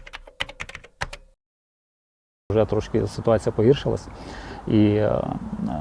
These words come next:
небезпечніше почалось міняти. У мене посада була,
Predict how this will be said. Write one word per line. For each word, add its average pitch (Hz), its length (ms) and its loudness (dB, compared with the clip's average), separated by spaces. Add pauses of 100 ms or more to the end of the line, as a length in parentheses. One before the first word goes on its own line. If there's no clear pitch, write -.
(300)
небезпечніше 117 840 4
почалось 110 640 2
міняти. 107 380 -2
У - 20 0
мене 110 580 -2 (340)
посада 135 320 4
була, 104 300 2